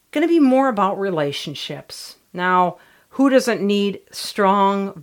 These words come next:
vibrant, healthy relationships where we feel this sense of belonging, a sense of acceptance, of, of, of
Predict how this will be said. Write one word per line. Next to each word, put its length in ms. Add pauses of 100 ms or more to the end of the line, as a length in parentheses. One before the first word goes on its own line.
vibrant, 720
healthy 560
relationships 800
where 120
we 140
feel 320
this 200
sense 260
of 120
belonging, 720 (400)
a 60
sense 320
of 100
acceptance, 800
of, 240
of, 320 (240)
of 260